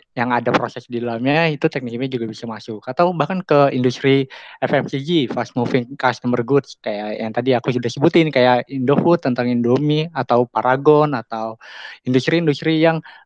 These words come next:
eh, banyak apa ya namanya, eh, banyak beredar produk-produknya di masyarakat sekitar dan dekat dengan kita. Atau mungkin ke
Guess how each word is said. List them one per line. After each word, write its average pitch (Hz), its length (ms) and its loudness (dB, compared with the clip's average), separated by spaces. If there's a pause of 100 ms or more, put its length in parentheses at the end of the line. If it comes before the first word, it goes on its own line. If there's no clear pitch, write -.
eh, 127 640 6 (560)
banyak 139 480 -6 (840)
apa 131 320 2
ya - 0 -
namanya, 113 480 -6 (480)
eh, 131 160 4
banyak 135 400 -2
beredar 135 320 0
produk-produknya 131 560 -4
di 135 160 -6
masyarakat 117 320 -6
sekitar 123 320 -4
dan 113 160 -6
dekat 110 160 -12
dengan 113 160 -10
kita. 104 480 -12
Atau 127 160 2
mungkin 127 240 -2
ke 123 320 0